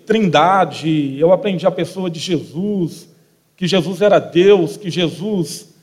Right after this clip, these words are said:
era homem, tudo lá naquele ministério, né?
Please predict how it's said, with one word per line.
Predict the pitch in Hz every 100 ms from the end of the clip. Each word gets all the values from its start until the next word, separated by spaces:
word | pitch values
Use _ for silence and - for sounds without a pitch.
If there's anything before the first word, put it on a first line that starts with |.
| _
era | 165 170
homem, | 160 175 208 220 208 208 196 -
tudo | 320 359
lá | 294 262
naquele | 247 233 240
ministério, | 240 247 - 156 131 - - _ _ _ _ _ 151
né? | 156 185 220